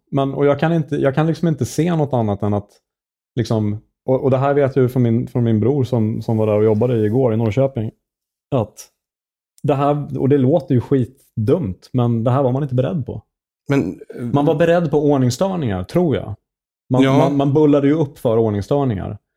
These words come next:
Speaker 1: Men den här intensiteten av ordningsstörningar, den tror jag att man blev tagen på sängen av. Det är min gissning. Och nu s-, har jag suttit hemma,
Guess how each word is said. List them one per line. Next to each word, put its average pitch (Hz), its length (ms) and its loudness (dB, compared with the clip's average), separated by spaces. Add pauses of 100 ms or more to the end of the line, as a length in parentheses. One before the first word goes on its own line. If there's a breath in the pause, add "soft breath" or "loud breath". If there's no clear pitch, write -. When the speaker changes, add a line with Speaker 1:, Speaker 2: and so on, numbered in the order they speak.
(520)
Speaker 1:
Men 117 120 0
den 123 120 2
här 151 300 0
intensiteten 135 880 0
av 98 100 -2
ordningsstörningar, 90 680 -6 (400)
den 151 280 0
tror 120 180 2
jag 104 80 2
att 98 60 -4
man 101 160 -2
blev 98 140 -2
tagen 95 340 -2
på - 60 -8
sängen 127 340 -4
av. 110 160 -12 (760)
Det 127 140 2
är 127 40 2
min 120 200 2
gissning. 113 360 -2
Och 107 60 2
nu 127 80 4
s-, 123 120 -6
har 123 160 0
jag 120 140 2
suttit 113 280 -4
hemma, 107 340 0